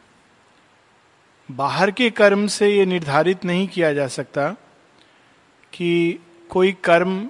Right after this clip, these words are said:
या किसी प्रकार का जीवन आध्यात्मिक है या साधारण है। इसका निर्धारित केवल आं-, अंदर जो हमारी चेतना है, किस चेतना में हम कर रहे हैं कर्म।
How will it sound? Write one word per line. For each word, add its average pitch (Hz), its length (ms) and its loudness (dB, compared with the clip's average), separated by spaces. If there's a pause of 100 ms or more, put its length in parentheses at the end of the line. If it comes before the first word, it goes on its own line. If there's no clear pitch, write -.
(140)
या 156 260 2
किसी 160 320 -8
प्रकार 170 400 0
का 170 140 -2
जीवन 156 420 -4
आध्यात्मिक 143 680 -4
है 208 380 -2
या 160 140 2
साधारण 123 540 -6
है। 113 320 -16 (2250)
इसका 196 280 0
निर्धारित 170 640 0
केवल 226 600 0
आं-, 170 260 -2 (280)
अंदर 170 520 2 (120)
जो 151 200 -2
हमारी 160 400 -2
चेतना 185 480 0
है, 127 220 -2 (100)
किस 214 220 -4
चेतना 202 420 0
में 208 120 0
हम 185 180 -2
कर 165 220 -2
रहे 139 180 -2
हैं 139 100 -6
कर्म। 120 400 -12